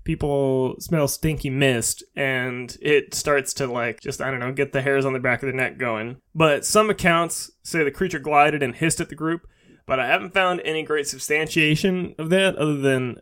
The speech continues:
a U F O writer named Gray Barker, and talk about him a little bit in a minute. Uh, but the next day, there were no traces of the creature.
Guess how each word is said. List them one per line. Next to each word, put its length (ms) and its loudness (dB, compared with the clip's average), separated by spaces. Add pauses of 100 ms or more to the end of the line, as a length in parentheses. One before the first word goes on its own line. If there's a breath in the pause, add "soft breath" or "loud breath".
a 220 0
U 180 4
F 140 0
O 140 4
writer 440 2
named 360 -4
Gray 160 2
Barker, 600 2 (140)
and 480 -6 (160)
talk 200 -2
about 200 2
him 420 -2
a 60 -6
little 180 2
bit 140 2
in 60 -8
a 40 -8
minute. 380 2 (220)
Uh, 200 6
but 180 0
the 60 0
next 220 0
day, 160 6
there 140 4
were 80 0
no 120 2
traces 420 -2
of 40 -6
the 80 -2
creature. 580 -2